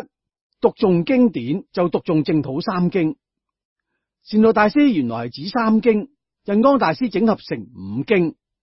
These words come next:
專門讀誦淨土經典。要拜就專門拜阿彌陀佛，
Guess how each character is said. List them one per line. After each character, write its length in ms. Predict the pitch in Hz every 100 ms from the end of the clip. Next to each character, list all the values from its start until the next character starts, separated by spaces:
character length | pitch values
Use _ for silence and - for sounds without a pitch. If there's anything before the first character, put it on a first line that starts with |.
| _ _ _ _ _ _ _
專 220 | - 302 285
門 200 | 180 135
讀 80 |
誦 320 | 165 202 170 151
淨 300 | 185 156 139
土 280 | 120 117
經 260 | 180 240 196
典。 300 | - 87 254 _ _ _ _ _ _
要 180 | 240 269
拜 340 | - 226 208
就 220 | - 190
專 240 | 190 349 359
門 180 | 185 123
拜 220 | 190 185
阿 240 | - 262
彌 180 | 208 120
陀 220 | 92 101
佛， 200 | - 131